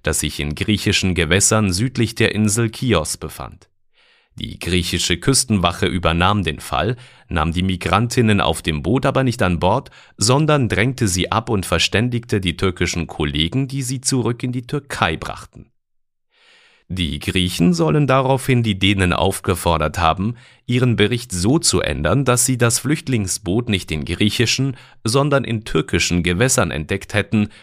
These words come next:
womit, zumindest in den Augen von Frontex und der griechischen Küstenwache, kein Pushback vorliege. Die Dänen aber weigerten sich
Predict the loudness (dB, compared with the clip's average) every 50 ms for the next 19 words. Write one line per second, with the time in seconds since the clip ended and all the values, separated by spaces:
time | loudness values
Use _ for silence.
0 | -14 -6 0 0 2 2 0 -2 -4 -8 -14 -14 -12 _ -6 -4 -4 -4 -4 -6
1 | -4 -2 -2 -2 -4 -4 -6 -6 -6 -6 -6 -6 -8 -8 -4 -2 0 0 0 0
2 | -2 -4 -4 -4 -6 -8 -8 -8 -8 -4 -2 0 0 0 0 -2 -2 -2 -2 -4
3 | -4 -6 -6 -8 -8 -6 -6 -4 -2 -2 -2 -2 -4 -4 -2 -4 -2 0 0 0
4 | 0 0 0 0 2 2 2 0 0 -2 -4 -4 -4 -8 -20 -20 -20 -10 -4 0
5 | 0 0 0 0 0 0 0 0 -2 -8 -10 -16 -16 -14 -12 -12 -10 -10 -10 -12
6 | -14 -16 -18 -20 _ _ _ _ _ _ _ _ _ _ _ _ _ _ _ _
7 | -2 0 0 2 4 4 2 2 2 0 0 0 0 2 2 2 2 2 2 0
8 | 2 0 0 -2 -2 -4 -8 -6 -6 -8 -10 -12 -12